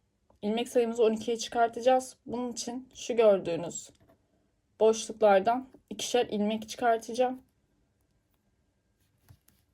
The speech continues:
İlk boşluğumdayım. İlmeğimi aldım, çektim. Örgüdeki ilmek, geçirdiğim ilmek. İkisinin içerisinden yumaktan gelen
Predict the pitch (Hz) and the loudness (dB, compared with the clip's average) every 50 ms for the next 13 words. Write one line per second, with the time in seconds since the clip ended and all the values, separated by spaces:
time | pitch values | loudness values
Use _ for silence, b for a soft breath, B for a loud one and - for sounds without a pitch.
0 | _ _ _ _ _ _ _ _ _ _ _ _ _ _ _ _ _ - 254 254 | _ _ _ _ _ _ _ _ _ _ _ _ _ _ _ _ _ -8 -6 -6
1 | 254 262 - 233 233 226 - - - 240 226 233 226 233 226 233 233 247 247 _ | -2 2 4 4 4 4 0 -2 0 0 0 0 -2 -4 -4 -4 -6 -10 -14 _
2 | _ _ _ _ _ _ _ _ _ _ _ - 214 240 240 247 240 240 240 233 | _ _ _ _ _ _ _ _ _ _ _ -8 -6 -4 -2 -2 -4 -4 -4 -4
3 | 240 247 254 - - _ _ - 214 226 233 240 226 240 254 254 - - - _ | -4 -6 -6 -8 -14 _ _ 4 6 6 6 6 4 0 -2 -4 -10 -18 -20 _
4 | - - - 160 - - - - - - - _ _ _ _ _ _ _ _ _ | -6 -2 0 0 0 -2 -6 -12 -12 -12 -16 _ _ _ _ _ _ _ _ _
5 | _ _ _ _ _ _ _ _ _ _ _ _ - - 214 220 240 226 240 240 | _ _ _ _ _ _ _ _ _ _ _ _ 6 8 10 10 10 8 4 0
6 | 262 - - 269 269 247 247 254 254 254 262 - - - - _ _ _ _ _ | -2 0 -2 -2 -4 -2 -2 -2 -4 -4 -4 -8 -16 -20 -20 _ _ _ _ _
7 | _ _ _ _ _ _ _ _ _ _ _ _ _ 202 202 202 - 202 190 180 | _ _ _ _ _ _ _ _ _ _ _ _ _ -6 -6 -4 -6 -6 -6 -6
8 | 170 175 175 170 156 139 - - - - - - 214 220 - - 220 208 202 208 | -6 -8 -8 -6 -6 -6 -6 -8 -10 -12 -14 -14 -12 -10 -6 -4 -4 -2 -2 -2
9 | - 202 190 190 190 - 214 202 214 220 254 - - _ _ _ _ _ _ _ | -2 -4 -4 -4 -4 -6 -4 -4 -4 -4 -6 -8 -12 _ _ _ _ _ _ _
10 | _ _ _ _ _ _ _ _ _ 233 208 208 208 214 220 254 247 240 240 247 | _ _ _ _ _ _ _ _ _ -4 -2 -2 -2 0 0 0 0 0 2 2
11 | 247 254 254 262 262 - | 2 2 2 0 -2 -8